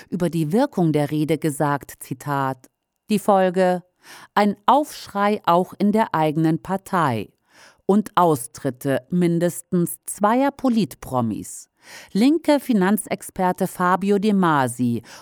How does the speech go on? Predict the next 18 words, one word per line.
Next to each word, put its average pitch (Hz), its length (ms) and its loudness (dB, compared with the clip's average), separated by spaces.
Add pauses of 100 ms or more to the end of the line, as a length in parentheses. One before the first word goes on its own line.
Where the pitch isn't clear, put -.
(120)
und 240 240 2
Soziallobbyist 180 1120 -2
Ulrich 180 320 -2
Schneider 135 640 0 (260)
warfen 151 480 0
das 202 220 -4
Handtuch“, 123 500 -4
Zitat 190 520 -6
Ende. 107 440 -6 (1080)
Dass 160 200 -4
Fabio 156 480 2
De 156 160 2
Masi 156 400 2
jedoch 165 440 0
nicht 185 440 -2
wegen 160 280 0
Wagenknechts 156 920 0
Rede, 185 500 0